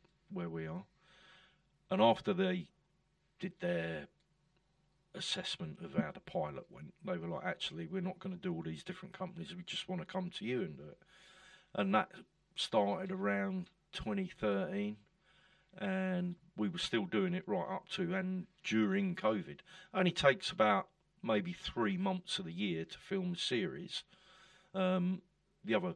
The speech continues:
nine months of the year is all just, well, for me, a normal job. It's not a normal job for everyone else, but I go to work nine till five, Monday to Friday, basically.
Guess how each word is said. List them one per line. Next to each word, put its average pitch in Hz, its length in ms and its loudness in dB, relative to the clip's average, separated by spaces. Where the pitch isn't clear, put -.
nine 95 340 2
months - 320 0
of - 60 -4
the 82 60 -6
year 185 300 0
is 170 120 -4
all 95 160 0
just, - 300 -4
well, 170 120 -16
for - 140 -6
me, 196 160 2
a 175 80 0
normal 180 460 0
job. 175 300 -2
It's - 200 -8
not - 100 -4
a 202 60 -6
normal 180 320 2
job 92 260 -2
for - 140 -4
everyone 87 280 -2
else, - 260 -4
but - 200 -12
I 196 60 -2
go 180 180 2
to 196 60 -4
work 175 260 0
nine 180 260 -2
till 160 200 -4
five, 85 480 0
Monday 87 220 -2
to - 80 -10
Friday, 92 380 -2
basically. 165 500 -8